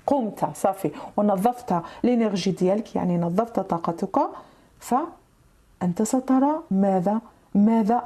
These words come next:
كم من الأشياء الجميلة. أرى هنا الكثير من الجاذبية، أرى هنا متعة، ستستمتع. التي غادي نشرح لكم فيما يخص الحبيب، لكن سأواصل لأني رأيتك متشائم ولابد أن أتكلم عن طاقتك.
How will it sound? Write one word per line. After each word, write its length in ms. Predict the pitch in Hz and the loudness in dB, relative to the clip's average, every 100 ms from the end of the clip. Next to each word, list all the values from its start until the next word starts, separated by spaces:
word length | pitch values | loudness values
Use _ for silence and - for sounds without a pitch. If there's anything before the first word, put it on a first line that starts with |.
| - | 0
كم 120 | 269 | 2
من 240 | 247 233 | 4 4
الأشياء 640 | 226 - 220 - 226 240 - | 2 0 -2 0 0 0 2
الجميلة. 540 | 196 180 202 202 185 - | 0 2 2 2 2 0
أرى 140 | 196 214 | 0 0
هنا 440 | 208 220 220 233 240 | 0 0 0 0 0
الكثير 460 | 220 220 220 233 | -2 -2 -2 0
من 160 | 233 226 | 2 2
الجاذبية، 840 | 226 196 214 190 185 170 165 185 165 - _ _ _ - - _ - | 2 2 0 0 0 0 0 0 -6 -18 _ _ _ -20 -20 _ -2
أرى 180 | 208 233 | 0 0
هنا 360 | 190 214 233 | 0 2 2
متعة، 600 | 233 233 254 214 139 165 170 - | 2 0 0 -2 -2 -4 -10 -8
ستستمتع. 920 | - 220 240 - - 262 202 - 165 - - - - | -4 0 -2 -2 -2 0 0 -2 -4 -4 -16 -8 -2
التي 240 | 226 233 | 0 0
غادي 220 | 214 220 | 0 0
نشرح 340 | 208 - 202 - | 0 -2 -4 -2
لكم 300 | 175 - 180 | -4 -4 -4
فيما 260 | - 196 | -2 0
يخص 320 | 190 - 190 - | 0 -2 -4 -4
الحبيب، 540 | 196 - 185 165 165 - - - - - _ _ _ _ _ _ _ _ - | -4 -2 -2 0 -2 -4 -14 -12 -12 -14 _ _ _ _ _ _ _ _ -4
لكن 300 | 180 190 240 | -2 0 0
سأواصل 640 | 226 - 202 185 185 262 | 0 -2 0 0 0 2
لأني 480 | 254 - 185 180 180 - | 2 2 2 2 0 -2
رأيتك 680 | 175 165 170 - 208 - 190 | -2 0 0 0 0 -2 -2
متشائم 720 | 175 170 170 - 214 277 269 | 0 0 -2 -2 -2 2 2
ولابد 680 | 226 226 - - 202 196 208 | 4 2 -2 -2 -2 0 0
أن 220 | 247 - 226 | 0 0 -2
أتكلم 560 | 214 208 233 233 226 | -2 -2 0 2 2
عن 140 | 226 196 | 2 0
طاقتك. 560 | 202 196 185 170 165 | 0 -2 -2 -2 -2